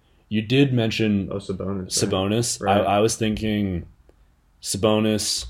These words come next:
Speaker 1: Miles Turner, uh, why am I spacing his name? The guard. Um,
Speaker 2: Oh, Karis LeVert?
Speaker 1: Karis LeVert
Speaker 2: Yeah.
Speaker 1: or Brogdon.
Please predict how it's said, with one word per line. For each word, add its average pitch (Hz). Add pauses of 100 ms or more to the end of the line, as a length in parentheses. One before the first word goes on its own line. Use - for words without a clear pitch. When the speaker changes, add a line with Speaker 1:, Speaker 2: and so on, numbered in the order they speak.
(300)
Speaker 1:
Miles 95
Turner, 90 (680)
uh, 78 (600)
why 92
am 92
I -
spacing 87
his 85
name? 80
The 80
guard. 80
Um, 76 (560)
Speaker 2:
Oh, 110
Karis 101
LeVert? 101
Speaker 1:
Karis 113
LeVert 98
Speaker 2:
Yeah. 101 (440)
Speaker 1:
or 95
Brogdon. 69